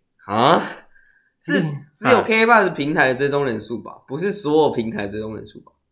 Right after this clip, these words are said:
Speaker 2: 对，对，对，就是K K Bus的追踪人数啊，
Speaker 1: 嗯。
Speaker 2: 只要你追，K K Bus有追踪我们，你就会被算在里面。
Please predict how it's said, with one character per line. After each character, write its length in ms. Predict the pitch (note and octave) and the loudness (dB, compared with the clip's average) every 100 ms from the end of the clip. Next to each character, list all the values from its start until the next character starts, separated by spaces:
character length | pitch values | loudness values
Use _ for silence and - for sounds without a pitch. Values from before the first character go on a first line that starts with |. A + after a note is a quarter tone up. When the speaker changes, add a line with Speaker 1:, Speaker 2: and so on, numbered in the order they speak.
| _ | _
Speaker 2:
对， 120 | F#3+ | -4
对， 140 | D#3+ C#3+ | -2 -2
对， 100 | C#3 | -2
就 100 | G3 | -2
是 100 | A#3+ | 0
K 220 | G#3 G#3 | 2 4
K 40 | |
Bus 220 | G#3 D#3 | 4 2
的 100 | C3 | 0
追 180 | A#2+ C3+ | 0 0
踪 200 | B2+ B2+ | 2 0
人 140 | A2 G2 | 0 -4
数 180 | - A#2+ | -4 -4
啊， 140 | G2+ | -2
Speaker 1:
嗯。 60 | - | 0
Speaker 2:
只 80 | F#3 | 4
要 100 | G3+ | 4
你 60 | |
追 120 | D#3+ F#3 | 2 -2
，K 160 | F#3+ | 0
K 60 | G#3 | 2
Bus 220 | G3 D3+ | 2 2
有 80 | A#2 | -2
追 180 | D3 C#3 | -4 -2
踪 200 | C#3+ C3 | -2 -2
我 60 | |
们， 260 | A2 G2+ F#2 - _ - _ _ - | -4 -6 -8 -18 _ -20 _ _ -10
你 80 | |
就 100 | A#2 D#3+ | -2 0
会 20 | |
被 120 | E3 | 0
算 220 | - C3+ | 2 0
在 60 | C3+ | 0
里 160 | G2 F#2 | -2 -6
面。 300 | G2+ F#2 | -8 -8